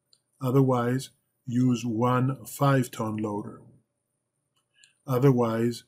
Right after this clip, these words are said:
use one three ton loader. When loading a fifteen ton hauler,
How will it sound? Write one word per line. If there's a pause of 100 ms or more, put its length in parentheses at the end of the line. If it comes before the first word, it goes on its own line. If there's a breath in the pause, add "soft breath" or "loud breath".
(220)
use
one
three
ton
loader. (2000)
When
loading
a
fifteen
ton
hauler,